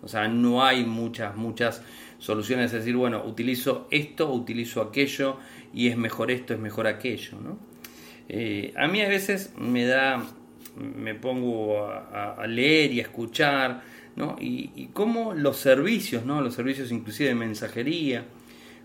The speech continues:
cómo los servicios en general de comunicaciones te dicen, "No, está encriptado en tu end, de un lado al otro", eh, y hacen hincapié en ese punto, ¿no? Siempre.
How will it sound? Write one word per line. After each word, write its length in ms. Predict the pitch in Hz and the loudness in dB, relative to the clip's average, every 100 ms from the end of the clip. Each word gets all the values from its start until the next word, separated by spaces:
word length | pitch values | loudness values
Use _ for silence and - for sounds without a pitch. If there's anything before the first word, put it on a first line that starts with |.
| - | 0
cómo 400 | 165 165 156 139 | 2 6 6 6
los 220 | 127 120 | 4 4
servicios 480 | 127 127 139 139 120 | 2 4 2 0 -2
en 100 | 110 | -2
general 400 | 120 120 127 131 | 0 4 4 4
de 80 | 120 | 2
comunicaciones 560 | 110 110 110 120 147 | -2 -2 -4 0 -2
te 80 | 143 | 0
dicen, 220 | 123 123 | -2 -2
"No, 220 | 131 202 156 | 2 2 2
está 280 | - 208 | 2 2
encriptado 760 | 180 143 135 123 185 185 175 160 | 2 0 0 2 2 4 4 2
en 120 | 135 | 2
tu 160 | 135 160 | 4 4
end, 280 | 170 165 165 - | 4 0 -6 -8
de 120 | 117 | -2
un 120 | 120 | 4
lado 200 | 131 120 | 4 4
al 120 | 123 | 4
otro", 540 | 156 151 - 143 139 139 - - - - | 2 0 -2 0 0 -2 -16 -20 -16 -4
eh, 180 | - - | -4 0
y 120 | 143 | 2
hacen 320 | 160 - 139 | 2 4 4
hincapié 680 | 131 123 120 - 165 160 139 | 4 4 2 0 2 4 4
en 100 | 131 | 6
ese 300 | 156 151 131 | 4 4 0
punto, 580 | 123 143 127 120 - 117 | -2 2 4 4 2 -4
¿no? 160 | 127 123 | -6 -6
Siempre. 600 | - 143 117 104 104 | 0 2 2 0 -6